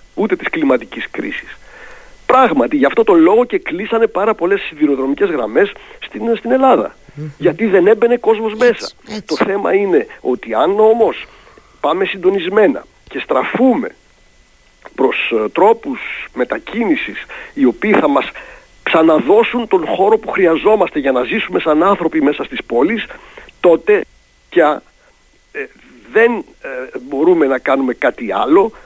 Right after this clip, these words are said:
Speaker 1: παρά να, να δούμε και στις υπεραστικές μετακινήσεις την υπόθεση τρένο. Και τότε θα το χρειαστούμε το τρένο, γιατί πια δεν θα είμαστε τόσο εξαρτημένοι από το γιοταχή μας. Στην Ευρώπη πολλοί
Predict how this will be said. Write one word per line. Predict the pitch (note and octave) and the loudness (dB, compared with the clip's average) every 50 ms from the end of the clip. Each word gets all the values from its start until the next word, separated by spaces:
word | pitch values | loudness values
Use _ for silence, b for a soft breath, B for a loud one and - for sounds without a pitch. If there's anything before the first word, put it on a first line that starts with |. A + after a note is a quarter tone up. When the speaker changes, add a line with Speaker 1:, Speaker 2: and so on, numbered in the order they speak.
| B B - | B B -6
Speaker 1:
παρά | E3+ D3+ D3 D#3 D#3 F3+ G3+ G3+ F#3+ b b b - | -4 -2 0 0 2 2 2 0 -2 b b b -2
να, | - D3+ D3+ C#3 B2 A2 G#2 F#2+ F#2 F2+ F2 E2+ D2+ C#2 B1 B1 - C#2+ B1+ - G#2+ | 0 2 2 2 2 0 -2 -2 -4 -6 -6 -6 -8 -8 -10 -12 -12 -12 -12 -8 -4
να | A#2 B2 C3 - A3+ | -2 0 0 0 2
δούμε | E3+ A#3+ C4 G#3+ E3 C#3+ | 2 2 4 4 2 0
και | - - C3+ | 0 -2 -8
στις | B2+ - - - - | -8 -8 -8 -8 -8
υπεραστικές | - - - A2+ G#2+ - - - A2+ - A3+ A3+ G3 | -6 -4 -2 -2 -2 -4 -6 -10 -2 0 2 2 2
μετακινήσεις | E3+ D3 - - A2+ - - C#3+ D#3+ G#3 G#3+ - G#2+ G#2 - B B B B - | 0 -2 -2 -4 -6 -4 0 0 2 2 0 -2 -6 -8 -10 B B B B -2
την | - D#3+ | 0 2
υπόθεση | D3+ C#3+ - G#3 G3 G3 F#3+ - - E3 | 2 4 4 2 2 2 0 -2 -6 -4
τρένο. | - D#3 D#3 D3 C3+ A#2+ | -2 0 2 2 2 0
Και | A2+ - E3 D3+ | 0 0 0 2
τότε | - G#3 A3+ - - - B B B | 2 2 2 2 0 -4 B B B
θα | - - F3+ | 0 0 0
το | F3 F3+ | 0 -2
χρειαστούμε | - - F3+ E3 D#3 D#3 - - C#4+ C#4 C4+ B3 | 0 2 2 2 2 0 -2 -2 0 2 2 2
το | - F#3 | 2 2
τρένο, | - E3 D3+ D3+ D3+ | 2 2 2 2 4
γιατί | D3 D#3 D#3+ E3 F3 - | 2 2 0 -4 -6 -12
πια | - - G3+ F#3 | -6 -2 -2 0
δεν | E3+ A#3 - | 0 0 0
θα | - - G#3 | 0 0 0
είμαστε | G#3+ A#3+ A3 F3+ - - E3+ | 2 2 0 0 -2 -2 -2
τόσο | - F#3 E3 - - | -2 -2 -2 -2 -2
εξαρτημένοι | D3 - - C#3+ B2+ - D#3 D3 D3 C#3+ C3+ | -4 -4 -6 -10 -8 -4 0 2 2 2 2
από | C3+ - | 2 -2
το | - C3+ | -4 -4
γιοταχή | A#2 B2 - - - - - A#2+ | -4 -4 -4 -6 -10 -10 -10 -10
μας. | - - - - - - - b b b b b b b b b b - | -8 -10 -10 -12 -18 -20 -20 b b b b b b b b b b -6
Στην | - A3+ G#3 | -2 0 2
Ευρώπη | F#3+ F3+ F3+ A3+ A3+ A3+ A#3+ G#3 B B B B B _ | 2 4 4 2 2 2 -2 -6 B B B B B _
πολλοί | - D#3 F3 F3 G#3 A#3+ A#3+ | 2 4 4 4 2 -2 -2